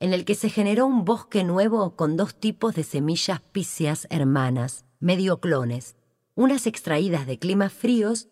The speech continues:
y otras trasplantadas de climas templados. Lo que descubrieron los científicos parece increíble. Todas crecieron juntas, pero ante la llegada del invierno,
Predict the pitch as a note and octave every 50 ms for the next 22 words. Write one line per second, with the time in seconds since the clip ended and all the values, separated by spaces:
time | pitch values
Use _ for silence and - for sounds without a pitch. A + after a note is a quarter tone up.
0 | _ _ - F#3 G3+ A#3 B3 B3+ - A#3 A3+ A#3 A3 - - E3+ D3+ D3 - -
1 | D#3 C#3 C#3+ C#3+ C#3 - A3+ A3+ G3 E3+ F3+ G3 F#3 - - D3 D#3 A#2 D3+ D3+
2 | D3+ D#3 D#3 C#3 - - C3+ C3 B2 C3+ B2+ A#2 A2+ A#2 A#2 B2+ E3 - - -
3 | _ _ _ _ _ _ _ _ _ _ _ _ - - A3+ A#3 A#3 B3+ A3+ A#3
4 | A3 - - B3 A#3 C4+ E4 F4 F4+ E4+ D4 G#3 - - - D3+ D3+ E3+ - C4
5 | D4+ - - E3 - - D#3 - - - D3 D#3 F#3+ F3+ - G3+ F#3 D#3+ - D3+
6 | D3+ D3 D3 C3+ B2+ A#2+ A2+ A2+ A#2 - _ _ _ _ _ _ _ - - C4+
7 | C#4 B3+ D4 C#4+ - - - F3+ E3+ - - - G#3 G#3 G#3 G3+ F3+ - - -
8 | B3 A#3+ F#3+ D#3 C3 - C3 B2 A#2+ - - _ _ _ _ - E3 D#3+ D#3+ C#3+
9 | D3+ C#3+ D#3+ D3 C3+ C3 - - C#3+ F3+ G#3+ G#3+ A#3 G3 G#3 F#3+ F#3 F#3+ G3+ G#3
10 | G#3+ C4 C4+ C4 G#3 E3+ D3+ D3 C#3+ D3+ E3